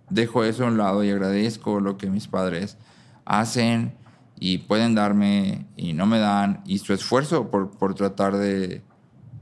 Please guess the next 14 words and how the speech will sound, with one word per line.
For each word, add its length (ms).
de 220
criarme, 520
que 120
es 180
ya 220
una 200
tarea 260
bastante 600
titánica. 540
¿Sí? 120
Número 300
cuatro, 520
hacerles 800
bien. 420